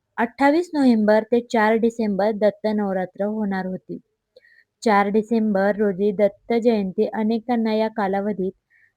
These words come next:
दत्त उपासना म्हणून गुरुचरित्राचे वाचन करावेसे वाटते,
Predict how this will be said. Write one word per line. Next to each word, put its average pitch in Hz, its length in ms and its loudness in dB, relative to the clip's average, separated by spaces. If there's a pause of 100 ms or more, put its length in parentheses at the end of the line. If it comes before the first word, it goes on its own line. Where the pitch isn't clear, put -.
(100)
दत्त 240 380 2
उपासना 226 840 4
म्हणून 220 500 2
गुरुचरित्राचे 233 840 2
वाचन 214 400 0
करावेसे 190 500 0
वाटते, 214 420 -4